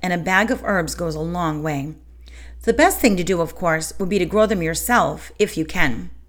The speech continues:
Crush them and mix them with a mortar and pestle. Remember to do your research on these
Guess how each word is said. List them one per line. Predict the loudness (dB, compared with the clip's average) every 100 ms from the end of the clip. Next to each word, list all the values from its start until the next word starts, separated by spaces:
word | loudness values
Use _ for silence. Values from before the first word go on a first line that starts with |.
| -20 -20 -20 -20 -20 -16
Crush | 2 2 4
them | 4 6
and | 6
mix | 4 0
them | -2
with | 0 -2
a |
mortar | -2 0 2
and | 2 0
pestle. | -2 -2 -4 -4 -6 -10 -20 -20 -20 -20 -20 -4
Remember | 4 8 8 6
to | 4
do | 4
your | 2
research | 4 2 2 2 2 2
on | -2
these | -2 -2